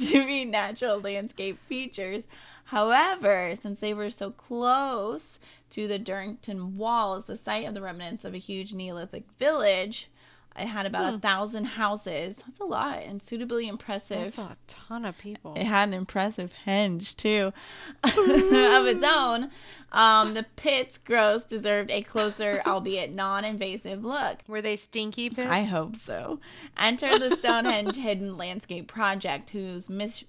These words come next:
Speaker 1: mission, bleh, is to create a cutting-edge geophysical and remote sensing survey at unprecedented scale. Um, I wonder what they were used for. I'm very intrigued.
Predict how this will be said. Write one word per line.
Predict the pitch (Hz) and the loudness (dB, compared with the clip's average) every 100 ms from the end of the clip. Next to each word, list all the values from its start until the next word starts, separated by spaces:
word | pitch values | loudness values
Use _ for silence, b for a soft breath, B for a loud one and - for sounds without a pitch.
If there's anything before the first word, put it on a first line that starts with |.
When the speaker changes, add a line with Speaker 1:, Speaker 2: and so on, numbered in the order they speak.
| - | -16
Speaker 1:
mission, | 180 - - 127 170 175 | -10 -8 -8 -8 -10 -10
bleh, | - 170 - | -8 -8 -8
is | - 208 | -10 -10
to | 196 | -12
create | - 202 190 | -8 -6 -4
a | 202 | -6
cutting-edge | - 214 226 190 190 196 - B B - | -6 -4 -2 -2 -2 -4 -10 B B -8
geophysical | 277 302 294 277 254 247 | -4 -4 -6 -8 -4 -2
and | 233 | -2
remote | 208 202 208 190 | -4 -4 -6 -6
sensing | - 208 220 196 | -6 -6 -6 -10
survey | - 190 190 165 151 - | -10 -10 -6 -6 -6 -6
at | 175 - | -8 -8
unprecedented | 190 202 - 196 - 185 170 156 - - | -10 -12 -10 -12 -10 -12 -10 -12 -16 -20
scale. | - 180 147 67 196 - b b b b - | -14 -12 -10 -10 -14 -16 b b b b -6
Um, | 196 190 190 185 170 156 202 _ _ _ b b b b _ _ 214 | 0 2 2 0 -4 -12 -14 _ _ _ b b b b _ _ -4
I | |
wonder | 240 262 381 | -2 -2 2
what | 587 | 6
they | 587 539 | 6 6
were | 294 | 2
used | 247 233 320 - | -2 -6 -8 -6
for. | 214 190 160 - | -2 0 0 -2
I'm | - 240 247 | -4 -4 -2
very | 262 277 311 | -4 -4 -4
intrigued. | 302 247 - 247 220 160 156 | -6 -8 -6 -6 -6 -8 -14